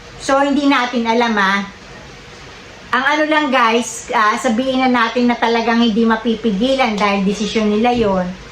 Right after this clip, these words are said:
Bantayan na lang natin kung ano ang magiging prinsipyo nila pagdating sa impeachment ni Sara Duterte. Kung ito na naman, kakampi na naman sila na wag matuloy ang impeachment, di ba?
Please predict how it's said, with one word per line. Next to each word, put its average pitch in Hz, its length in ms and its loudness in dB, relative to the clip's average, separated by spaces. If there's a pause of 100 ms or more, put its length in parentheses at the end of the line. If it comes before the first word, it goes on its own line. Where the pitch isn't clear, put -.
(320)
Bantayan 285 560 2
na 277 80 2
lang 262 240 0
natin 226 480 0
kung 254 240 0
ano 240 240 2
ang 226 320 0
magiging 226 480 2
prinsipyo 220 720 0
nila 190 420 0 (480)
pagdating 240 480 0
sa 233 160 -2
impeachment 220 640 -2
ni 214 80 0
Sara 196 320 0
Duterte. 190 720 -2 (540)
Kung 247 400 2
ito 240 160 0
na 240 160 2
naman, 240 420 2
kakampi 208 460 -2
na 214 160 0
naman 208 240 0
sila 214 240 0
na 202 160 0
wag 190 160 -2
matuloy 196 480 0
ang 185 160 -2
impeachment, 240 800 -2 (800)
di 233 160 2
ba? 247 320 0